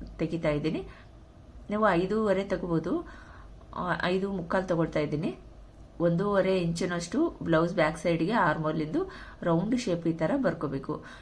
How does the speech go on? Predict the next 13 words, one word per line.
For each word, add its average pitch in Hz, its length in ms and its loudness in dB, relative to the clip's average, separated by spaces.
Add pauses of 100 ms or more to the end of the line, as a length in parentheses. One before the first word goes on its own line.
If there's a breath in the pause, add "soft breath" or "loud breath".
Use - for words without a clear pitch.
(140)
ನೀವು 180 460 -6
ಸ್ಕೇಲ್ 180 400 0
ಇಟ್ಕೊಂಡು 185 380 -2
ರೌಂಡ್ 165 300 2
ಹಾಕೋ-, 160 400 0 (260)
ಹಾಕೋಬೋದು, 160 460 -2
ಇಲ್ಲಾಂದ್ರೆ 180 360 0
ಈ 160 40 -2
ಥರನೇ 165 360 -4 (320)
ಬರ್ಕೋಬೋದು. 156 640 -4 (320 loud breath)
ಇದು 190 220 2
ಐದು 156 220 4
ಮುಕ್ಕಾಲಿದೆ. 165 920 0